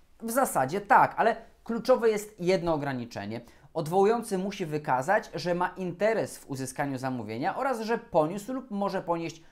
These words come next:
szkodę w wyniku naruszenia przez zamawiającego przepisów ustawy. To bardzo rozsądne i probiznesowe rozwiązanie, które pozwala na kwestionowanie tylko tych działań, które faktycznie mogą wpływać na wyniki postępowania.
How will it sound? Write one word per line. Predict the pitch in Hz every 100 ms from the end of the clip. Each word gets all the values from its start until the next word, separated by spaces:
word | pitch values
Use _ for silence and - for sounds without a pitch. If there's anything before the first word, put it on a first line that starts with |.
| _
szkodę | - - 269 233 175
w | 160 175
wyniku | 262 202 202
naruszenia | 202 175 151 165 165
przez | 160 156
zamawiającego | 147 156 139 131 131 131
przepisów | 135 - 165 104 107 127
ustawy. | 135 190 131 - - _ _ - - _ -
To | 226
bardzo | 185 190 180
rozsądne | 190 - - 143 120 143
i | 180 202
probiznesowe | - - 185 160 160 196 185 254 196 180
rozwiązanie, | 135 135 135 107 117 196
które | - 311
pozwala | - 233 170 185 214
na | 202
kwestionowanie | - 175 - 170 151 185 196 - - _
tylko | - 240 208
tych | 202 294 302
działań, | 160 156 131 123 -
które | - -
faktycznie | - - - 277 - 208 160
mogą | 160 214 226
wpływać | - 151 147 170
na | 196
wyniki | 190 139 -
postępowania. | 123 - 139 190 190 139 98 -